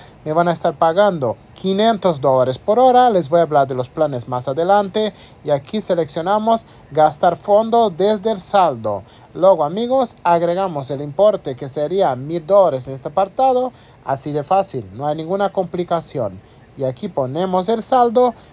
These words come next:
y luego le damos clic en depositar en este botón.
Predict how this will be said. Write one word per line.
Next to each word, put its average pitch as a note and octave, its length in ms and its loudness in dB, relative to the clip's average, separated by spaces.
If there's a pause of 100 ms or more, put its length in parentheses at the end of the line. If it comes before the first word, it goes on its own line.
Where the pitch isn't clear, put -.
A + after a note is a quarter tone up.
(140)
y D3+ 100 -6
luego A3 460 4
le E3 160 0
damos F3+ 320 -2
clic A3 320 -6 (160)
en G#3+ 380 -4 (100)
depositar D3 720 -2
en D3 100 -10
este D#3+ 200 -6
botón. F#3 460 -2